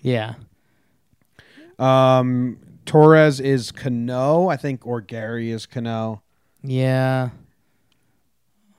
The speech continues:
Speaker 1: I don't know.
Speaker 2: We're good? We got enough?
Speaker 1: Yeah. Oh, dude.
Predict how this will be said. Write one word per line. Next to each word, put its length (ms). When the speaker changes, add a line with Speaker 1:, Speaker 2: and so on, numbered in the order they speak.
Speaker 1:
I 100
don't 140
know. 280
Speaker 2:
We're 80
good? 320
We 60
got 120
enough? 160
Speaker 1:
Yeah. 160
Oh, 320
dude. 400